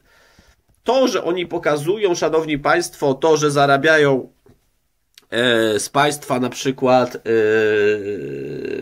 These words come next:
z państwa na przykład, e, tam, nie wiem, dwadzieścia tysięcy miesięcznie czy trzydzieści tysięcy miesięcznie, to jest tylko czubek góry lodowej.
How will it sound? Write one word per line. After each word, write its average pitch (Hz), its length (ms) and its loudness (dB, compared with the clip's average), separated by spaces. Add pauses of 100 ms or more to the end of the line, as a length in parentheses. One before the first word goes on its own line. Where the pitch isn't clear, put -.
(640)
z - 160 -18
państwa 135 420 0
na 123 100 0
przykład, 113 680 -2 (420)
e, 110 640 4
tam, 101 360 0
nie 107 120 0
wiem, 101 120 -4
dwadzieścia 135 420 -2
tysięcy 131 440 -2
miesięcznie 113 440 -2
czy - 120 -18
trzydzieści 117 440 -6
tysięcy 107 360 -6
miesięcznie, 107 300 -4
to 196 120 -2
jest - 200 -10
tylko 208 180 -2
czubek 180 380 2
góry 156 240 2
lodowej. 110 480 0